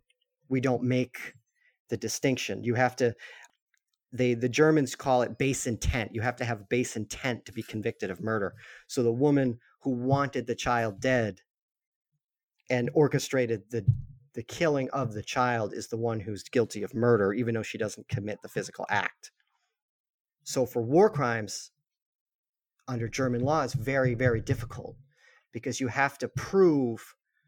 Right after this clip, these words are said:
that these individuals, in particularly, uh, well, I'll use Bogart as an example, you have to prove that they have base intent to kill, cause harm, torture,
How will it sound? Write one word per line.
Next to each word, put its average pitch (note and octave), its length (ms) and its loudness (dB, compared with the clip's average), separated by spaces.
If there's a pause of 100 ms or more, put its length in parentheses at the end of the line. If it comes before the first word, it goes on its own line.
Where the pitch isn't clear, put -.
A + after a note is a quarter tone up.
(500)
that B2 140 4
these C3 220 0
individuals, B2 920 2
in A2+ 240 -8 (280)
particularly, C#3 340 0 (100)
uh, F#2+ 120 -4 (100)
well, C3 160 -2
I'll A#2+ 60 0
use A#2+ 180 0
Bogart A#2+ 420 0
as - 120 -8
an A2 80 -6
example, A#2+ 340 -4
you C3 60 0
have D#3 160 4
to - 80 -2
prove D#3 520 2 (320)
that A#2 120 -8
they B2 60 -4
have A2+ 200 -6
base C#3 240 0
intent B2+ 480 0
to A#2 240 -8
kill, C3 480 2 (320)
cause A#2 260 -2
harm, B2 600 -4
torture, A#2+ 760 -2